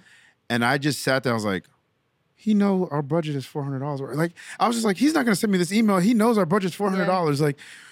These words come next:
Speaker 1: w-, and I showed him, and he's like, "He, he's willing to work with us. He's willing to work with us." And so I remember getting in my car that morning, and I just started crying.
Speaker 2: Yep.
Speaker 1: I
Speaker 2: I
Speaker 1: just
Speaker 2: remember you
Speaker 1: started
Speaker 2: called
Speaker 1: crying.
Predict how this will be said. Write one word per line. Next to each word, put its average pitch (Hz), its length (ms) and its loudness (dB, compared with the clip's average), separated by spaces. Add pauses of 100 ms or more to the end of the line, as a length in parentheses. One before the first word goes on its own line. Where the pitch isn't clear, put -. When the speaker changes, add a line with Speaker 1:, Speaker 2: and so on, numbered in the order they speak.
(280)
Speaker 1:
w-, - 160 -2
and 180 80 2
I 190 60 4
showed 233 300 2
him, 214 120 4
and 175 80 4
he's 180 140 2
like, 180 160 0 (380)
"He, 220 320 2
he's 175 180 2
willing 262 220 4
to 233 100 2
work 254 220 2
with 190 100 2
us. 123 220 -2 (440)
He's 196 140 2
willing 294 160 4
to 247 100 0
work 302 160 2
with 254 140 0
us." 127 240 -2 (880)
And 151 200 0
so 156 320 0
I 139 140 0
remember 160 320 0
getting 143 320 0
in 151 60 -2
my 135 160 0
car 143 320 -2
that 131 180 0
morning, 107 560 -6 (160)
and 123 140 -2
I 131 80 0
just 139 180 -4
started 160 300 -4
crying. 117 540 -8
Speaker 2:
Yep. 202 180 -8 (1000)
Speaker 1:
I - 60 -6
Speaker 2:
I 220 40 2
Speaker 1:
just 233 40 2
Speaker 2:
remember 240 200 2
you 214 80 2
Speaker 1:
started 233 180 -2
Speaker 2:
called 208 320 0
Speaker 1:
crying. 185 120 -4